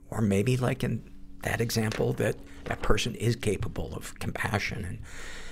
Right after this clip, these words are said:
and connection, and it's, oh, I love it. And then finally, this is an awfulsome moment filled out by Gemma.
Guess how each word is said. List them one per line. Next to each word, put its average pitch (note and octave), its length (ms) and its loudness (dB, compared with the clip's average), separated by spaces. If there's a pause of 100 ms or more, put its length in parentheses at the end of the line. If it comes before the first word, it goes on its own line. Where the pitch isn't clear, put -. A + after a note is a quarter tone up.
(140)
and G2 160 2
connection, F#2 680 6
and F#2+ 140 0
it's, - 360 0 (120)
oh, G#2+ 300 6 (2250)
I - 20 0
love G#2 300 2
it. F2 120 -2 (760)
And A#2+ 100 6
then G#2+ 100 8
finally, B2 460 10
this G#2 180 6
is F#2+ 120 6
an G2 80 8
awfulsome F#2+ 420 6
moment F2+ 280 6
filled G2+ 240 4
out G2 120 2
by F#2+ 120 2
Gemma. G2 480 6